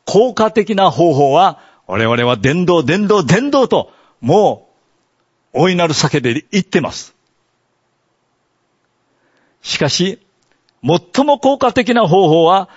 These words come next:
キリストの品性を我々の日常生活に表すことであるというのです。お、そういう人になりたいという願いを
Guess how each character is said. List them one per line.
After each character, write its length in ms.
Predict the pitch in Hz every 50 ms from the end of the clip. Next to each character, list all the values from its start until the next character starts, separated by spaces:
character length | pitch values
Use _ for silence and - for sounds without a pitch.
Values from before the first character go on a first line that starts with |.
| _ _ _ _ _ _
キ 220 | - - - 143 147
リ 120 | 165 185
ス 80 | 175 -
ト 140 | - 180
の 120 | 170 160 147
品 280 | 123 - 185 165 139
性 260 | 110 - - 110 92 92
を 260 | 107 139 160 - _ _ - _ _ _ -
我 260 | 110 110 123 147 170
々 260 | 180 190 190 190 208 208
の 120 | 208 220
日 320 | 208 220 214 - - 247
常 220 | 262 269 262 247 226
生 240 | - - 240 233 220
活 300 | - 208 202 - - 208
に 200 | 220 240 220 - _ _ _ _ _ _ _ -
表 460 | - 113 117 120 120 117 113 110 107 -
す 80 | -
こ 140 | _ - 107
と 120 | - 110
で 200 | 92 104 113 - _ _ -
あ 120 | 135 131
る 100 | 131 120
と 120 | - - 117
い 40 |
う 40 | 107
の 120 | 98 95 95
で 80 | -
す。 220 | - - - - _ _ _ _ _ _ _ _ _ _ _ _ _ _ _ _ _ _ _ _ _ _ _ _ _ _ _ _ _ _ _ _ _
お、 340 | - 107 101 101 101 95 95 101 _ _ _ _ _ _ _ _ _ _ _ _ _ _ _ _ _ _ _ _ _ _ _ _ _ _ _ _ _ _ _ _ _ _ _ _ _ _ _ _ _ _ _ _ _ _ _ _
そ 260 | _ - - - - 123
う 40 |
い 60 | 117 104
う 20 |
人 200 | 92 - - 113
に 220 | 104 101 101 - - _ _ _ _ _ _ _ _ _ _ _ _ _ -
な 220 | 92 95 98 107
り 120 | 123 147 143
た 200 | - - 147 147
い 100 | 127 -
と 120 | - -
い 40 | 101
う 140 | 90 92 - _ _ _ _ _ _ _ _ _ _ _ _ _ _ _ -
願 420 | 101 101 110 110 98 127 131 127
い 80 | 120 120
を 260 | 113 113 120 202 185